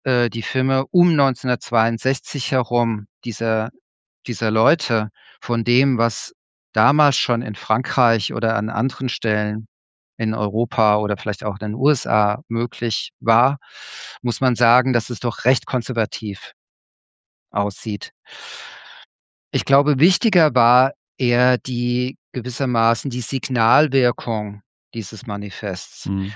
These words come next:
Speaker 1: Und es ist ja nicht wie heute, wo kein Tag ohne Manifest und, äh, äh, offenen Brief vergeht. Ähm, das war wirklich neu,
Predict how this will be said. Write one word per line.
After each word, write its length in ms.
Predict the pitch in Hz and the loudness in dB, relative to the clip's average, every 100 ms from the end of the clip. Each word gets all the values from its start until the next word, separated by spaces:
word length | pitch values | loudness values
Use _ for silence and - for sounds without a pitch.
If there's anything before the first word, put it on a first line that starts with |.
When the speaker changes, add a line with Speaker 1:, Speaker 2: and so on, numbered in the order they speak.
| - | -10
Speaker 1:
Und 100 | 120 | -4
es 160 | 123 - | -2 -2
ist 180 | 143 - | -4 2
ja 120 | 135 | 2
nicht 280 | 131 131 - | 4 0 0
wie 120 | 131 | 0
heute, 880 | 120 117 143 - 143 139 139 135 127 | 4 4 4 2 4 6 6 4 2
wo 240 | 120 123 123 | 0 0 0
kein 260 | - 120 | 0 0
Tag 360 | - 120 131 160 | 2 2 4 2
ohne 260 | 135 123 120 | -2 -2 0
Manifest 840 | 113 117 117 - 123 135 - - | -2 -2 -4 0 0 0 -4 -10
und, 380 | 139 117 113 - | -4 -4 -4 -8
äh, 40 | |
äh, 540 | 143 117 113 117 127 117 | -6 -2 -2 -2 -4 -4
offenen 460 | 120 117 131 117 110 | -4 -4 -4 -4 -4
Brief 280 | 127 139 - | -4 -4 -2
vergeht. 500 | 143 135 135 139 - - - - - - _ | -2 0 0 0 -4 -20 -20 -20 -20 -20 _
Ähm, 480 | 139 135 127 127 123 120 | 0 2 2 2 0 0
das 280 | 123 - | 0 2
war 180 | 131 127 | 2 2
wirklich 400 | 123 - 127 - | 0 -4 -8 -4
neu, 380 | 120 120 123 | 0 2 2